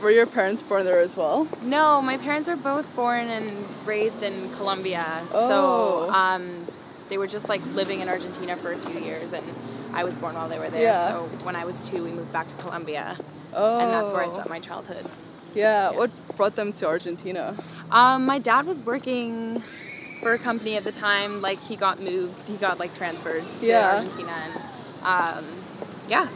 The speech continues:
Speaker 2: so they just moved there for, like, I think they lived there for five years, but I was only there for two.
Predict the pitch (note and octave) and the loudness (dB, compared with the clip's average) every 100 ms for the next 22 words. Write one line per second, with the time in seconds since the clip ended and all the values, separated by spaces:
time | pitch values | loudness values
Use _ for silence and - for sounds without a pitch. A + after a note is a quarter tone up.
0 | - G3 F#3+ F3 - G#3 C4 F3+ F3+ F#3 | -6 -4 -4 -6 -6 -4 -4 -6 -6 -6
1 | F3 E3 - G#3 B3 D4 C4 A#3 A#3 A3 | -6 -4 -4 -4 0 0 0 0 -2 -2
2 | G#3 F3+ F3 F3 D#3+ - F3+ F#3+ F3+ F3 | 0 0 0 -2 -2 0 0 0 0 -2
3 | F3 E3 D3 D#3+ D#3+ - | -2 -2 -2 -2 -2 -2